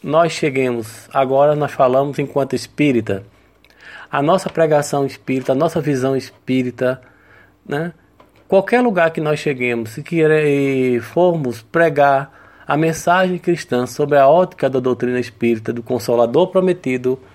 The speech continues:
se ela for bem aceita, tanto melhor, porque as criaturas receberão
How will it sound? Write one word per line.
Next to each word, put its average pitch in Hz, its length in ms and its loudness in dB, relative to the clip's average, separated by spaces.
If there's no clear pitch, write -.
se - 220 -6
ela 233 180 4
for 180 200 0
bem 139 220 0
aceita, 190 520 -2
tanto 202 320 -2
melhor, 143 480 2
porque 143 200 -2
as 139 140 2
criaturas 151 720 2
receberão 156 760 2